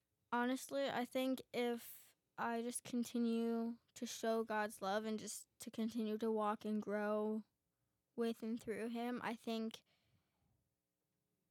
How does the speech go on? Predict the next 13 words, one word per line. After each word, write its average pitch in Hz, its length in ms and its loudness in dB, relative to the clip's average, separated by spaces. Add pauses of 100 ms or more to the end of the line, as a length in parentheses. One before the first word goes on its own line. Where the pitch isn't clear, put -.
(800)
like, 226 240 -2
being, 233 600 0 (1080)
like, 226 120 -2
when 247 120 2
you 294 100 6
have 254 340 6 (240)
a 233 80 -2
lamp 226 320 0
on 202 380 -8 (880)
in 214 300 0
a 214 60 0
dark 196 300 0
room 214 440 0